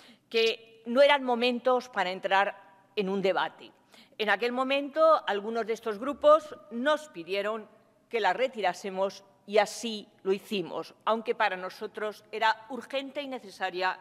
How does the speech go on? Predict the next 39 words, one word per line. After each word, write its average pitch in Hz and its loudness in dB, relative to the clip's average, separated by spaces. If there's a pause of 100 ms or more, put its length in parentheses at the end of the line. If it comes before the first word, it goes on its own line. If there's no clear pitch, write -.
(100)
en 185 -6
aquel 180 -2
momento. 160 -14 (880)
En 214 -8
el 220 -8
mes 269 -6
de 285 0
mayo 294 2 (640)
hemos 214 -4
vuelto 240 0
a 247 4
presentar 240 0 (140)
una 214 -2
moción 233 -4
por 202 -6
modificación 196 -6
del 180 -2
reglo 175 -2
de, 170 0
de 180 -4
la 165 4
regla 190 -2
de 185 0
gasto, 165 -4 (440)
pero 240 0
la 269 8
hemos 285 0
tenido 277 0
que 269 0
retirar 240 2
de 247 2
nuevo, 254 4 (520)
porque 220 0
ya 240 4
se - -4
aplica 233 2
el 202 0
nuevo 220 4
ron 247 6